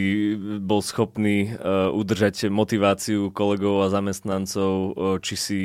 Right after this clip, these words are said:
ich dokázal nemikromanažovať, alebo, eh, či si im vedel dať tú dôveru, stanoviť hranice a tieto veci, lebo ono v tom, eh, fakt v tom vedení tímu, eh, no, čo? Šéf býva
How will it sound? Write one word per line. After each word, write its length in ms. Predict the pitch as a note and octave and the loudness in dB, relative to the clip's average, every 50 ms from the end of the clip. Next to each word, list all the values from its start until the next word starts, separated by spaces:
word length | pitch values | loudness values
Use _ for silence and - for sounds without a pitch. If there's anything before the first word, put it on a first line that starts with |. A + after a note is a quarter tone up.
| F#2 F#2+ | -2 -4
ich 100 | F#2+ F2+ | -4 -4
dokázal 680 | F2+ F2 F#2+ F2+ - G2+ G2 F#2+ F2 F#2 F#2+ F#2 F#2 F2+ F2+ | -4 -4 -6 -2 0 0 0 0 0 0 0 2 2 0 0
nemikromanažovať, 1200 | F2 F#2 G2 G2 G2 G2+ F#2 - G2 G2+ G2 F#2+ F#2+ F#2+ F#2+ F#2+ F#2 G2 F#2+ F#2 F#2 F#2 F2+ - | -2 -2 -2 -2 -2 -4 -2 -2 -2 0 0 0 0 0 0 0 0 0 0 0 0 0 0 0
alebo, 340 | E2 F2+ F#2 F2+ E2+ F2+ F2+ | 0 0 0 0 -2 -2 -2
eh, 280 | F2 F2 F2+ F2 E2 A1 - D2+ E2+ F2+ F2+ F2 | -2 -2 -2 -4 -4 -6 -6 -6 -4 -4 -4 -6
či 160 | - - F#2+ | -8 -10 -10
si 120 | - - G2 | -8 -6 -6
im 120 | F#2+ F2+ | -4 -4
vedel 220 | E2+ F#2 F#2+ F#2+ | -2 -2 0 0
dať 120 | F#2 F#2+ F#2 | 0 0 -2
tú 80 | - F#2+ | -4 -6
dôveru, 640 | E2 E2+ F#2 F#2+ F#2 G2 G2 F#2 F#2+ F#2 F#2 F2+ F#2 - - - - - - - - - | -4 -2 0 0 2 4 4 4 2 2 0 0 -2 -6 -12 -18 -18 -18 -18 -20 -20 -16
stanoviť 540 | - - - - - A2 G#2+ A2 G#2 G#2 G2+ | -12 -12 -6 0 2 4 4 4 2 2 2
hranice 440 | G#2 G#2 G#2 G#2+ G#2+ G#2+ G#2+ F#2+ - | 2 2 4 4 2 2 0 -2 0
a 100 | G#2+ G2 | 0 0
tieto 280 | F#2+ - A2+ G2+ - A2 | 0 0 -2 0 2 2
veci, 240 | G#2 G#2+ G#2 - - | 2 2 0 0 0
lebo 220 | G#2+ G#2 G#2+ A2 | 0 2 4 4
ono 120 | A2 A2 A2+ | 4 4 2
v 100 | G2+ - | 0 0
tom, 160 | - A#2+ A2+ | 0 2 2
eh, 120 | A2 A2+ A2 A2 A2 A2 A2 G#2+ G#2+ G#2 | 2 2 2 4 4 4 4 4 2 0
fakt 300 | G#2+ - - A#2 A2+ - | -2 0 2 2 2 2
v 100 | - - | -4 -6
tom 140 | - A2+ G#2 G2+ | -4 -2 -2 0
vedení 380 | F#2+ G#2+ A2+ A2 A2+ A2 G#2+ | 0 0 2 2 2 0 0
tímu, 460 | G#2 G2 - A2+ A2+ A2+ A2 A2 A2+ A2+ A2+ | -2 -2 -2 0 0 0 0 0 0 0 0
eh, 880 | A2+ - - - F2 F#2+ F#2+ G2 G2 F#2+ F#2+ F#2+ G2 G2 G2 G2 F#2+ F#2+ F#2+ A#2 - _ _ _ _ _ _ | -2 -4 -8 -4 -2 0 2 2 4 4 4 4 4 4 2 2 2 0 -2 -4 -10 _ _ _ _ _ _
no, 140 | - F#2 F#2 F#2 F#2 - _ _ _ _ _ _ _ | -4 -4 -2 -2 -4 -8 _ _ _ _ _ _ _
čo? 320 | _ - A#2+ G#2+ F2 - - _ _ _ _ _ _ _ _ _ _ _ _ _ _ _ _ | _ -4 -2 -2 -2 -4 -8 _ _ _ _ _ _ _ _ _ _ _ _ _ _ _ _
Šéf 480 | _ - - - - B2+ B2+ B2 - - - _ _ | _ -6 -2 2 6 6 6 4 2 -4 -16 _ _
býva 640 | - G2+ F2 A2+ A#2+ B2+ B2+ G#2+ G#2+ A2 B2 C#3+ | -14 -6 -2 0 0 2 2 4 4 4 2 0